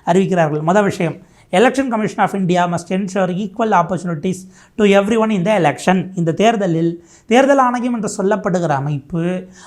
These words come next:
அவங்க அடிப்படையில எல்லாருக்கும் சமமா இருக்க வேண்டிய ஒரு அமைப்பு. ஆனா, ஒண்ண பார்த்தீங்கன்னா, பாஜக கூட்டணியில நிக்கிறவங்களுக்கு சின்னமெல்லாம் கிடைக்குது,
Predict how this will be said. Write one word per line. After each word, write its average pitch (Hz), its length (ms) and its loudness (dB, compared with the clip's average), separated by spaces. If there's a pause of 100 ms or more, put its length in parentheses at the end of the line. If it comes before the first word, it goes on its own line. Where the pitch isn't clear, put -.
அவங்க 185 380 2
அடிப்படையில 190 640 0
எல்லாருக்கும் 202 640 0 (100)
சமமா 196 380 0 (140)
இருக்க 175 260 0
வேண்டிய 170 300 2
ஒரு 196 100 -2
அமைப்பு. 135 580 -4 (320)
ஆனா, 147 340 2
ஒண்ண 160 280 2
பார்த்தீங்கன்னா, 185 600 0 (460)
பாஜக 247 520 2
கூட்டணியில 208 580 -2
நிக்கிறவங்களுக்கு 165 960 -2
சின்னமெல்லாம் 175 720 -2
கிடைக்குது, 170 760 -2